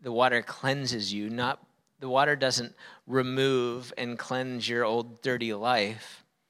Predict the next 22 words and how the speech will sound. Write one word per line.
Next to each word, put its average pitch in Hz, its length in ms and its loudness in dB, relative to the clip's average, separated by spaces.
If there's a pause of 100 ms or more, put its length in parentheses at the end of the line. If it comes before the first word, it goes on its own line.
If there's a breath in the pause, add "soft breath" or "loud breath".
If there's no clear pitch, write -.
(1500)
I-, 147 220 -4
and, 151 340 -4
and 147 120 -4
some 208 280 2
of 190 80 4
this 175 360 4
is, 156 360 -4
is 147 360 0 (280)
a, 139 500 2 (920)
a 143 160 2
reference 156 640 6
to 147 200 2
the 135 160 -2
Jewish 135 440 4
culture, 151 420 2
because 123 360 -2
in 131 120 -4
Jewish 143 320 2
culture, 143 480 2 (240 loud breath)
before 143 320 4
you 143 240 4
ate, 143 360 4